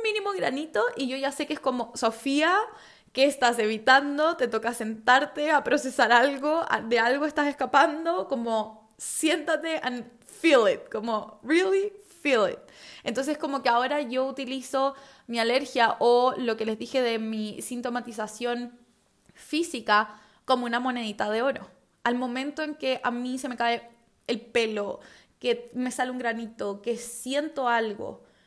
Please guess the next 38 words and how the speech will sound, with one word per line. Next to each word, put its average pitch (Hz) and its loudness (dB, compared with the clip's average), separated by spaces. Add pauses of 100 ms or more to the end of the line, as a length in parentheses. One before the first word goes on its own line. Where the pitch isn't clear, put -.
(180)
que, 233 2
o 226 0
que 262 -2
siento 294 -4
que 269 -6
voy 254 0
a 247 0
tener 233 -4
un 233 -4
ataque 240 -4
de 226 -4
pánico, 220 0
que 214 -6
en 208 -4
verdad, 226 -2 (640)
gracias 226 0
a 214 0
todo 214 -2
lo 214 -4
que 214 -6
he 214 -4
trabajado 214 0
internamente 208 -8
en 214 -4
mí, 247 -4
no 214 -6
me 214 -6
da 214 -4
un 214 -4
ataque 208 -8
de 208 -6
pánico 214 -4
hace 208 -4
más 214 -4
de 220 -6
tres 220 -8
años, 220 -4
pero 208 0